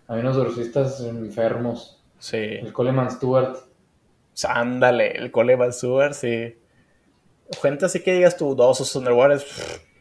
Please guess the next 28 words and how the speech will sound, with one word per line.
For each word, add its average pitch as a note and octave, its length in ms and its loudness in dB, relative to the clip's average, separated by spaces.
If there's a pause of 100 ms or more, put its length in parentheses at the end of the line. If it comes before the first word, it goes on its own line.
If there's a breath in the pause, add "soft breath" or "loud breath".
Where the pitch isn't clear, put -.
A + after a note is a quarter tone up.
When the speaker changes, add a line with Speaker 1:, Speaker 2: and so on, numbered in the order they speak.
(580)
Speaker 2:
o A#2 80 -14
sea, A2+ 240 -2
pero A#2 160 4
hacer A#2+ 160 2
Speaker 1:
Estaría A#2 220 4
Speaker 2:
de A#2 40 -2
que - 80 -6
Speaker 1:
chido C3 200 4
hacer B2 240 0
como, B2+ 340 -2
como C3 200 0
un C#3 80 2
challenge, C#3+ 400 6
así C3 160 -2
como D#3 160 -2
Speaker 2:
Sí. C#3 80 0
Speaker 1:
hicieron D3 540 0 (680)
el A#2+ 120 -10
challenge C3+ 440 0
ese D#3 160 0
de D3+ 60 4
los A#2+ 260 0
de A#2 80 -6
setenta A2+ 360 -4
y G2+ 60 -2
cinco C3 280 -6
con B2+ 120 0
aletas. B2+ 520 -2